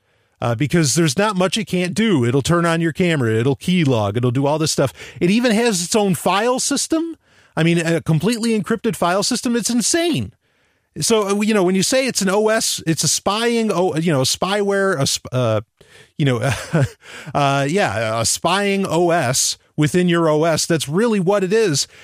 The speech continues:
And the countries that it's been found in throughout the Middle East, uh, as, as well as some other countries, pretty much, this is the irony, is that it's in all the countries that most people consider, uh, you know, a, in, in the Western world,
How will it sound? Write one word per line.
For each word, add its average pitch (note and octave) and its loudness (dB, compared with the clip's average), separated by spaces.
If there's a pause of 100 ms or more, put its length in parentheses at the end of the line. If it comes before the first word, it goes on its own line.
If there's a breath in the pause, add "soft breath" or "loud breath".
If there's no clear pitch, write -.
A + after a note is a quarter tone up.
(120 loud breath)
And E3+ 2
the D#3 0
countries B3 0
that G#3+ 2
it's G3+ -2
been G3+ 0
found G#3 0
in G#3 0
throughout D3+ 0
the A3+ -2
Middle F#3+ 2
East, - -2 (400 soft breath)
uh, A#2+ 0
as, B2+ 0
as B2+ -2
well D3+ 2
as - -2
some D3+ 0
other C#3+ 0
countries, D3 -2
pretty C#4 0
much, G#3+ 0
this A#3 0
is G#3 -2
the F3 2
irony, C#3 0 (220 loud breath)
is D3 0
that D#3+ 2
it's D3+ -2
in E3+ 2
all G#3 2
the G3+ 0
countries E3 0
that C3+ 2
most D3+ 0
people C#3+ -2
consider, C3+ 0 (420 loud breath)
uh, A#2 0
you A#2+ -2
know, A#2+ 0
a, A#2 -2
in, A2+ -4
in B2+ -2
the B2 2
Western B2+ 0
world, G#2 0